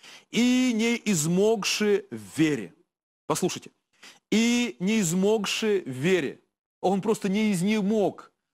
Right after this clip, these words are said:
Но мы с вами изнемогаем. Почему мы изнемогаем в вере? Потому что мы слышим антиверу. Мы слышим слова, которые отторгают в нас веру. Мы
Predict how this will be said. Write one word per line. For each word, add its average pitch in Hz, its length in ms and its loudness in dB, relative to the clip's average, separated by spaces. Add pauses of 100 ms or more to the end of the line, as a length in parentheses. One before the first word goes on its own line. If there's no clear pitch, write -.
(100)
Но 180 140 0
мы 240 160 2
с - 100 -4
вами 165 300 -2
изнемогаем. 165 760 -2 (380)
Почему 262 320 0
мы 294 180 2
изнемогаем 208 600 0
в - 20 -6
вере? 139 320 -4 (380)
Потому 196 320 -2
что - 120 -2
мы 185 140 0
слышим 220 480 -2 (260)
антиверу. 160 800 -2 (400)
Мы 202 140 2
слышим 254 400 0
слова, 196 600 0 (380)
которые 220 540 0
отторгают 208 680 0
в 139 40 -12
нас 127 200 -8
веру. 95 320 -8 (420)
Мы 196 360 0